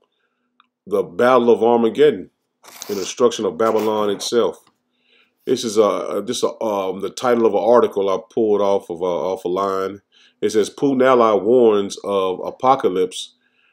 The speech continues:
with effects of global nuclear catastrophe lasting centuries until the rubble ceases to emit radiation if the West continues to send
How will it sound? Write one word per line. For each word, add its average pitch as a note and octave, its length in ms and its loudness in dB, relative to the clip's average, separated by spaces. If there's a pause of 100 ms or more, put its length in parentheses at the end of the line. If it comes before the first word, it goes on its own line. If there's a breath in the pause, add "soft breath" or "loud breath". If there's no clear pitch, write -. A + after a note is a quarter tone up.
(440)
with A2 420 4
effects B2+ 500 0
of F#2+ 160 0
global C#3 640 4 (320)
nuclear B2+ 600 2
catastrophe - 1080 -8 (420 soft breath)
lasting A#2 520 2
centuries F#2 960 -2 (280)
until G#2 380 0
the G2 140 4
rubble A#2 440 4
ceases C3+ 580 -6
to A2+ 220 -4
emit G#2+ 540 0 (380)
radiation A#2 800 2
if G#2 180 -8
the F#2 100 -2
West A#2+ 340 4
continues A2 580 -4
to F#2+ 120 -10
send A2 380 -2